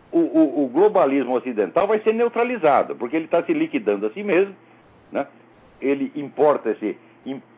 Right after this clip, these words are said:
implanta esse multiculturalismo, onde, onde as minorias mais barulhentas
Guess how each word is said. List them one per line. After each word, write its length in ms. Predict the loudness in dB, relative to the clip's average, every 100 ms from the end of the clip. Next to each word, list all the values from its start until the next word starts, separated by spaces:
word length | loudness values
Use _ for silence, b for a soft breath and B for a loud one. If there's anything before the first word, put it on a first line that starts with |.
| -16
implanta 480 | -16 -6 -2 -2 -4
esse 120 | -10
multiculturalismo, 1040 | -6 -6 -4 -6 -6 -2 0 0 -2 -6 0
onde, 400 | 2 2 -2 -12 B B B
onde 260 | -8 -4 -6 -2
as 120 | -2 -2
minorias 540 | -6 -2 -2 0 0
mais 300 | -2 -4 -2
barulhentas 800 | 0 2 0 0 -4 -4 -10